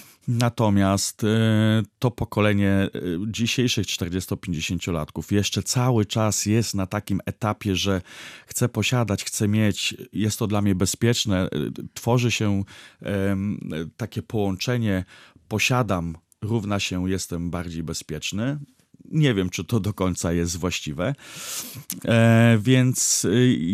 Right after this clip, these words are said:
jeżeli dodatkowo jeszcze mamy przekaz, e, z internetu, że właśnie tak się powinno robić,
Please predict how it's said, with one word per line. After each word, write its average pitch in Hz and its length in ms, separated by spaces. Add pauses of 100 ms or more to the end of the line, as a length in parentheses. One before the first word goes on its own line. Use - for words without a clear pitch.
(120)
jeżeli 123 420
dodatkowo 113 640
jeszcze 85 340
mamy 98 260
przekaz, - 680
e, 87 300
z 80 100
internetu, 85 800 (100)
że 90 160
właśnie 98 280
tak 95 160
się 92 100
powinno 90 420
robić, 76 480